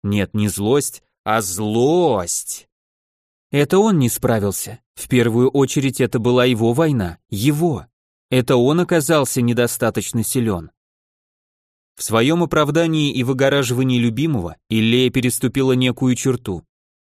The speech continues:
У меня всё поплыло перед глазами, я встал, схватившись обеими руками за стол.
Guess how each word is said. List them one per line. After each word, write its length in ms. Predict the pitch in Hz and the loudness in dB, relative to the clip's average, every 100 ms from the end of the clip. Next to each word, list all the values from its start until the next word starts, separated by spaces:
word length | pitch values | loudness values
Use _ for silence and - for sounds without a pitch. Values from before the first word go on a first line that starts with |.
| _ - | _ -6
У 60 | 104 | 0
меня 260 | 110 120 | 2 0
всё 240 | - - 135 | -2 -2 0
поплыло 500 | 131 - 139 135 117 | -2 0 0 2 2
перед 280 | 120 117 | 0 -2
глазами, 640 | 104 120 110 113 110 131 131 _ _ _ - | 0 0 0 0 0 -2 -6 _ _ _ -4
я 160 | 104 123 | 0 0
встал, 320 | - 156 160 | 0 0 0
схватившись 680 | - 143 135 156 - 143 | -2 -2 0 -2 -2 -2
обеими 440 | 139 123 139 135 135 | -2 0 0 0 0
руками 440 | 131 - 135 131 | 0 0 0 0
за 180 | 113 127 | 0 0
стол. 440 | - - 101 80 | -2 -2 -4 -4